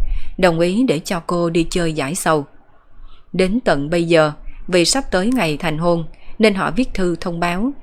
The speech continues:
để cô quay về chuẩn bị đại hôn.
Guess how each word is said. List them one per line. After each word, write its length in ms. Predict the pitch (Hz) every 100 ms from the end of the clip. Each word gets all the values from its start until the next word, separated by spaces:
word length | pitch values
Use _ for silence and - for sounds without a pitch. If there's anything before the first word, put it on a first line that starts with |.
| - -
để 140 | 151 -
cô 160 | 185
quay 240 | 170 180 160
về 300 | 160 151 143
chuẩn 440 | - 165 135 196
bị 220 | 175 143
đại 200 | 143 139
hôn. 260 | 147 170